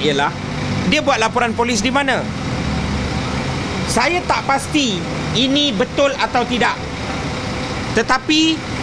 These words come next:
tidak ada penafian konkret daripada Doktor Xavier. Saya akan menyerahkan semua salinan yang saya ada dengan cop Pesuruhjaya Sumpah, salinan asal. Saya ada salinan asal dengan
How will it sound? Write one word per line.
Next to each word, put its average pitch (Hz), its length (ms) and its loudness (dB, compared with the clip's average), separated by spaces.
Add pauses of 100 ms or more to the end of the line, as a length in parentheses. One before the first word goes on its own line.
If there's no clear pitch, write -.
(240)
tidak 269 360 2
ada 233 280 2
penafian 254 560 0
konkret 269 480 0
daripada 220 400 2
Doktor 220 320 2
Xavier. 196 320 2 (640)
Saya 262 480 2
akan 262 160 0
menyerahkan 240 640 2
semua 269 440 2
salinan 247 520 2
yang 214 160 0
saya 233 320 0
ada 196 320 2 (560)
dengan 240 240 4 (160)
cop 302 320 2
Pesuruhjaya 240 640 2
Sumpah, 220 480 2
salinan 214 400 2
asal. 220 320 2 (560)
Saya 269 480 2
ada 262 400 2
salinan 247 560 0
asal 226 480 0 (480)
dengan 233 320 2